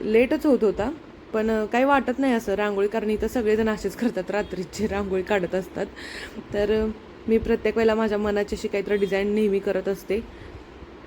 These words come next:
आणि न्यू इयरचं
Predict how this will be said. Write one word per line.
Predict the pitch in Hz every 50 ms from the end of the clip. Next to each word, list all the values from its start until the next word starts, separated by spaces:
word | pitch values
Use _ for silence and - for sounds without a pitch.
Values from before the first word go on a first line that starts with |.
| - - - - - - - - - - - - - - - - - - - - -
आणि | 190 190 190 190 190 190 190 196 196 - - - - - - - - - - - - - - - - - - - - - -
न्यू | 214 220 220 233 233
इयरचं | 240 240 233 233 226 226 226 226 - - 233 226 226 233 240